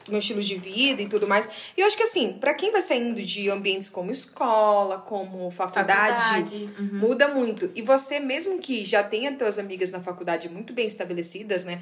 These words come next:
Speaker 1: E até quando você vai pra outras turmas, que a gente até conversou sobre isso fora aqui do, do podcast, você
Speaker 2: Uhum.
Speaker 1: sente. Mas eu acho que na faculdade tem um lugar mais aberto pra fazer amizades do que, sei lá,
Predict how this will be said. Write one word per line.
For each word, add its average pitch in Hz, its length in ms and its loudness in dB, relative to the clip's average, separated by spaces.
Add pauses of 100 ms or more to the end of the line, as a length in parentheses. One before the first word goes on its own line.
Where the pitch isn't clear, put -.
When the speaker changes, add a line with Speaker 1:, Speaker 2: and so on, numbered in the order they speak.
(260)
Speaker 1:
E 185 80 2
até 185 160 2
quando 226 180 -4
você 208 220 -2
vai 190 120 2
pra 202 140 -4
outras 277 260 -2
turmas, 247 500 -2
que 214 80 -8
a - 20 -6
gente 196 100 -6
até 196 120 -6
conversou 247 320 -6
sobre 196 260 -8
isso 196 480 -4 (200)
fora 190 220 0
aqui 196 140 -10
do, 165 400 -4 (340)
do 175 80 -18
podcast, 208 720 -2 (200)
você 415 220 4
Speaker 2:
Uhum. 440 60 4
Speaker 1:
sente. 185 560 -2 (960)
Mas 226 760 2
eu 220 100 4
acho 233 260 0
que - 80 -6
na 285 160 0
faculdade 208 880 -2 (380)
tem 262 180 -4
um 285 200 0
lugar 196 300 0
mais 196 320 -2
aberto 180 480 -4
pra 240 140 -4
fazer 208 280 -4
amizades 190 440 -2
do 247 100 -10
que, 262 100 -14
sei 285 160 -8
lá, 185 280 -4